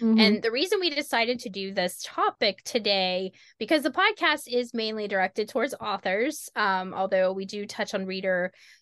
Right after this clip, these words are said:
Speaker 2: uh, reader issues as well. But this one is important for authors when they're ri-, you know, so they can keep this in mind.
Speaker 1: Mm-hmm.
Speaker 2: You know, we want readers to read our books and we want them to enjoy our books.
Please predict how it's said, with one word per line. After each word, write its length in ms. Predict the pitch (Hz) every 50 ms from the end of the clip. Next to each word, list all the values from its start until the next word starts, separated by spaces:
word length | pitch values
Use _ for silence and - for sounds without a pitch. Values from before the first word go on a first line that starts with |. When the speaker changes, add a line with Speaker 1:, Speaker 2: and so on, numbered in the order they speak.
| _ _ -
Speaker 2:
uh, 240 | 202 185 180 185 190
reader 220 | 220 226 214 214 185
issues 460 | - 202 202 - - 208 180 175 -
as 180 | 170 - - -
well. 320 | 370 339 277 233 214 208
But 200 | - - - -
this 220 | - 466 480 - - 539 508 453
one 160 | 381 294 240 - _ _ _ -
is 220 | 240 254 240 220
important 560 | 208 220 233 - - 349 311 269 262 247 233
for 160 | - 214 -
authors 540 | 214 214 226 247 - 247 226 214 196 - -
when 180 | 214 214 208 208
they're 360 | 208 208 202 196 190 185 -
ri-, 260 | - 196 208 175 185 185 -
you 100 | 214 208
know, 140 | 208 190 190
so 160 | - - 240
they 140 | 294 339 349
can 280 | - 359 320 262 240 _
keep 240 | - - 349 381 -
this 180 | - 311 - -
in 140 | 220 196 185
mind. 580 | 208 240 247 190 110 - - - 104 - - - _ -
Speaker 1:
Mm-hmm. 380 | 233 226 226 214 214 226 254 294 - _ _ -
Speaker 2:
You 60 | 214 208
know, 120 | 220 226
we 120 | 247 254
want 300 | 262 247 269 370 330 -
readers 540 | 285 294 285 269 269 247 240 233 233 - -
to 120 | - - 254
read 160 | 240 226 226
our 100 | 220 220
books 380 | 220 208 190 190 190 - -
and 140 | - - 226
we 140 | 226 220 220
want 300 | 214 214 220 220 220 -
them 320 | 233 214 208 208 208 208
to 160 | - - 214 208
enjoy 340 | 226 226 - 370 330 277
our 140 | 214 170 170
books. 480 | - - 92 - - - - - -